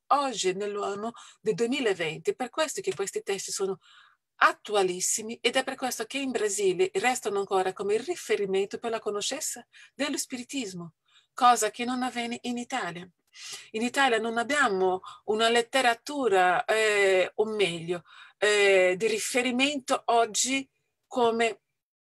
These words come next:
Cioè la letteratura di riferimento oggi per lo spiritismo non è Allan Kardec,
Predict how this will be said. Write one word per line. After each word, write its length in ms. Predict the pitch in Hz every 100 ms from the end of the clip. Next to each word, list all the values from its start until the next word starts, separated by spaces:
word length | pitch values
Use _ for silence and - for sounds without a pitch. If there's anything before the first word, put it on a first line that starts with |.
| _
Cioè 240 | - 226 -
la 80 | 208
letteratura 480 | 240 262 262 330
di 80 | 254
riferimento 600 | 240 - 226 220 226 233
oggi 200 | 190 180
per 100 | 226
lo 60 | 220
spiritismo 440 | 262 - 302 240
non 200 | 233 240
è 200 | 302 - -
Allan 280 | 214 190
Kardec, 540 | 190 190 180 170 170